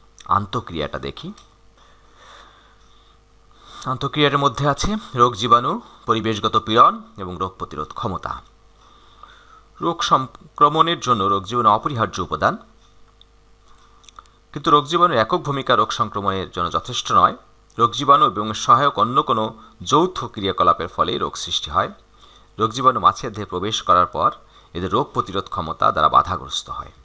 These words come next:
রোগ প্রতিরোধ ক্ষমতা দ্বারা বাধাগ্রস্ত হবে। অতি উচ্চ রোগ প্রতিরোধ ক্ষমতা সম্পন্ন মাছের রোগ জীবাণু সহজে সংক্রমিত করতে পারে না।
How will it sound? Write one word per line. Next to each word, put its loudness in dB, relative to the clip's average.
রোগ -16
প্রতিরোধ -14
ক্ষমতা -8
দ্বারা -4
বাধাগ্রস্ত -6
হবে। -14
অতি -4
উচ্চ -2
রোগ 6
প্রতিরোধ -4
ক্ষমতা -2
সম্পন্ন -4
মাছের 0
রোগ -10
জীবাণু -4
সহজে -6
সংক্রমিত -8
করতে -14
পারে 0
না। 2